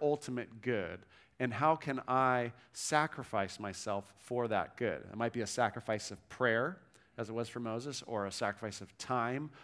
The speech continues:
or commitment or blood, sweat, and tears. Uh, it might be the sacrifice of, of saying or doing things that would be unpopular, but that would be really for their good.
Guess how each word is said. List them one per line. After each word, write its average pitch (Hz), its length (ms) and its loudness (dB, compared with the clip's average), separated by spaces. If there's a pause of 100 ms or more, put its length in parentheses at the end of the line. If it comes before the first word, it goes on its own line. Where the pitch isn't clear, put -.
(140)
or 113 120 -6
commitment 135 600 -4
or 117 120 0
blood, 135 360 8
sweat, 143 300 2
and 120 140 -8
tears. 175 560 2 (480)
Uh, 117 140 4
it - 40 -2
might 139 140 6
be 135 60 -4
the 131 80 0
sacrifice 135 500 2
of, 117 120 -4 (100)
of 123 160 2
saying 151 540 2
or 135 80 2
doing 143 300 2
things 147 320 -2
that 131 120 0
would 131 120 0
be 127 140 4
unpopular, 120 640 2
but 127 200 2
that 120 120 4
would 117 120 -6
be 117 140 -2
really 131 320 4
for 123 340 -2
their 120 220 2
good. 117 400 0